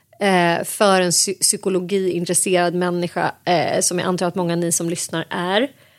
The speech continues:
eh, att titta på. Och jag ska säga i tre steg varför den är så jävla bra. Ett,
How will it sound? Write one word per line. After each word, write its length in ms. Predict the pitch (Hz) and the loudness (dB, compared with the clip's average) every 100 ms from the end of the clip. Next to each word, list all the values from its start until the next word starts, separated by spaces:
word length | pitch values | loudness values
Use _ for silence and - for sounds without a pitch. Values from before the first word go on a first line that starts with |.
| _ _ _ 196 | _ _ _ -4
eh, 320 | 185 175 165 | -2 0 -4
att 200 | - 190 | -8 -8
titta 200 | 220 - | -8 -8
på. 180 | - - - _ _ _ _ | -8 -12 -14 _ _ _ _
Och 160 | 247 247 | 2 4
jag 140 | 233 | 4
ska 180 | - 240 | 0 -6
säga 600 | - 247 220 190 185 180 | -2 0 0 0 0 -2
i 80 | - | -4
tre 320 | - - 185 | -10 -6 -4
steg 440 | 175 - 196 170 175 | -4 -4 -2 -4 -2
varför 420 | 202 196 185 180 | 0 0 -2 -6
den 100 | 165 | -8
är 40 | |
så 100 | 160 | -6
jävla 220 | 165 160 | -6 -6
bra. 300 | 196 226 262 285 _ _ _ _ _ _ _ _ | -4 -4 -4 -10 _ _ _ _ _ _ _ _
Ett, 560 | - 370 - _ - | 0 0 -2 _ -10